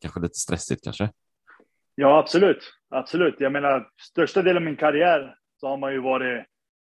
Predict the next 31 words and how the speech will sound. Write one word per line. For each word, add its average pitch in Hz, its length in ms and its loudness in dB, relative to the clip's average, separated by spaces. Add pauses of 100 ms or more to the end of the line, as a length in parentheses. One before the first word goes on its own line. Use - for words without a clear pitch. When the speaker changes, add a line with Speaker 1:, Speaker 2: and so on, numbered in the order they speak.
(320)
Speaker 2:
pank 165 280 -2
nästan 120 360 -8
och 113 400 -6
liksom 131 420 -2
levt 139 540 0 (840)
match 165 320 0
till 160 140 0
match. 160 560 0
Och 131 120 -2
har 143 100 2
man 156 100 0
blivit 151 200 0
skadad 156 380 2
någon 156 120 -6
gång, 147 340 -4 (560)
ja, 135 60 -8
det 143 80 0
har 170 60 2
varit 160 260 0
tufft - 300 -4
ibland. 113 360 -10 (380)
Speaker 1:
Mm. 73 240 -4 (200)
Speaker 2:
Du - 180 -6
vet, 147 220 2
fått 147 180 0
låna 151 240 6
pengar 147 420 0
av 139 140 4
farsan 139 680 -4
och 123 100 -10
så. 123 340 -6